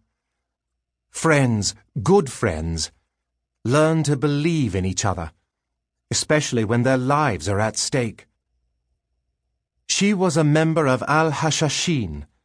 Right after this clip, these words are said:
after all, and one of the smartest, most determined warriors I'd ever seen. In the past few months, she'd proven to be more than capable of saving herself.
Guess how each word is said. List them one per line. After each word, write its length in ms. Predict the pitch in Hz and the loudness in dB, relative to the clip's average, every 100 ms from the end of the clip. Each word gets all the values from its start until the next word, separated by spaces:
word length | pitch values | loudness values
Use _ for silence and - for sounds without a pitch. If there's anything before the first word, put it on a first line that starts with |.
| _ - | _ -4
after 380 | 98 - 101 | -4 -2 -4
all, 320 | 95 90 78 78 _ _ _ _ _ _ _ _ | -2 -4 -6 -12 _ _ _ _ _ _ _ _
and 160 | 131 123 | -2 0
one 220 | 117 143 | 2 2
of 100 | 143 | 0
the 100 | 120 | -2
smartest, 760 | 117 - 156 156 151 170 151 - | -4 -2 0 0 0 -4 -6 -2
most 320 | 135 165 147 | 0 0 -2
determined 840 | 127 160 - 170 185 180 175 143 | -4 -6 -6 0 2 2 0 0
warriors 520 | 151 160 131 87 87 110 | 0 2 0 -2 -2 0
I'd 180 | 110 | 0
ever 160 | 120 123 | 0 -2
seen. 500 | - 156 127 104 90 - _ _ _ _ _ _ _ _ _ _ _ | -4 -2 -4 -4 -6 -10 _ _ _ _ _ _ _ _ _ _ _
In 80 | 90 | -8
the 80 | 87 | -2
past 360 | 120 120 - | 2 2 2
few 180 | - 120 | -2 0
months, 420 | 113 123 104 - - _ _ _ | 2 0 0 -6 -8 _ _ _
she'd 380 | - 175 170 139 | -4 -2 -2 -4
proven 440 | 180 190 147 101 | -2 0 0 -2
to 100 | 92 | -4
be 180 | 107 113 | -2 0
more 360 | 110 135 156 160 | 2 2 2 0
than 220 | 139 131 | -2 -4
capable 520 | - 185 170 92 85 | -4 -2 -2 -6 -6
of 80 | 95 | -6
saving 400 | - 135 123 120 | -2 0 0 -2
herself. 580 | 110 - 147 104 92 | -2 -2 -2 -4 -6